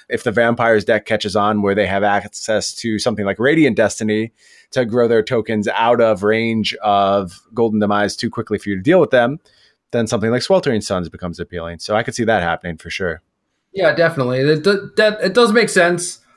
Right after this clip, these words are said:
Speaker 2: I'm looking on Goldfish as I do, and I tried, you know, I was like, "Oh, black blue mid range is, like, the, the most popular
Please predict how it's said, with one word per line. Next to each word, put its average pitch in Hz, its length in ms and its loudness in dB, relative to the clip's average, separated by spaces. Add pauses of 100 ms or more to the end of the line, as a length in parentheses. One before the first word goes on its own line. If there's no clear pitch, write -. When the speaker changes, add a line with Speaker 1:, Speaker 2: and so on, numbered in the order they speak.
(120)
Speaker 2:
I'm 196 280 2
looking 240 240 0
on 233 200 2
Goldfish 190 520 2
as 165 220 0
I 175 80 2
do, 156 400 -2
and 156 100 0
I 151 120 0
tried, 160 520 0
you 160 120 -6
know, 156 80 0
I 156 140 2
was 147 160 -2
like, 156 200 -2
"Oh, 156 420 0
black 151 320 0
blue 190 300 0
mid 220 160 -2
range 180 320 -2
is, 147 160 -4
like, 147 340 -2 (460)
the, 170 480 6
the 165 140 0
most 180 300 0
popular 175 800 2